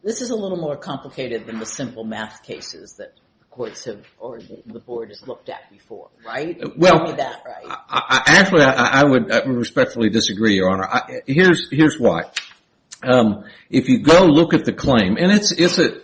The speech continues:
Speaker 2: it's six hundred twelve pages long, and it's thirteen plus million dollars. And so,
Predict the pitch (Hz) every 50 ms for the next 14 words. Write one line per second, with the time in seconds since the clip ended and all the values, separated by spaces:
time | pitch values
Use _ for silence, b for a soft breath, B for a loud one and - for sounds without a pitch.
0 | _ - - 156 151 - - 202 196 - 196 185 185 160 139 - 170 156 151 151
1 | - 156 139 131 - 127 123 - 117 92 80 80 87 - - _ _ B B B
2 | B B B B 127 127 135 131 - - - - - 160 170 165 - - 165 165
3 | 160 147 - 156 143 143 - - 147 135 139 139 127 117 110 107 117 104 92 92
4 | 90 87 95 101 - 127 120 110 - 135 131 123 113 - B